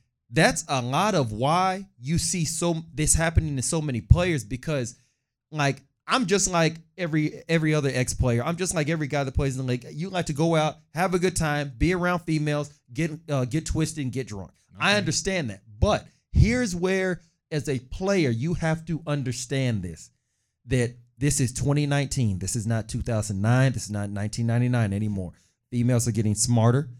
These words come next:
Speaker 1: There's a lot of females out here that have pimps. That's just the harsh reality of
Speaker 2: True.
Speaker 1: it. And so what you have to always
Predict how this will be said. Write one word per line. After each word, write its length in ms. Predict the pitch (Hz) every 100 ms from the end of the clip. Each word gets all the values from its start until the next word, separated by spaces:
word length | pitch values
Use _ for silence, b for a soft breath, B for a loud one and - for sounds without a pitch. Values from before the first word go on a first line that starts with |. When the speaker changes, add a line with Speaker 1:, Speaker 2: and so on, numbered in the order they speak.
| - _
Speaker 1:
There's 160 | 117 107
a 60 |
lot 160 | 127 123
of 80 | 120
females 360 | 143 139 123
out 140 | 127 127
here 160 | 127 135
that 160 | 113
have 260 | 95 110 110
pimps. 520 | - 143 104 - - - _ _ _ -
That's 280 | 117 - -
just 180 | 127 -
the 60 |
harsh 340 | 98 139 135 -
reality 440 | 135 131 127 131
of 100 | 127
Speaker 2:
True. 220 | 101 101 110
Speaker 1:
it. 40 | - -
And 140 | 120
so 380 | - 143 123 117 - _
what 220 | - 123 -
you 120 | 160
have 140 | 165
to 80 | 151
always 460 | 120 143 156 131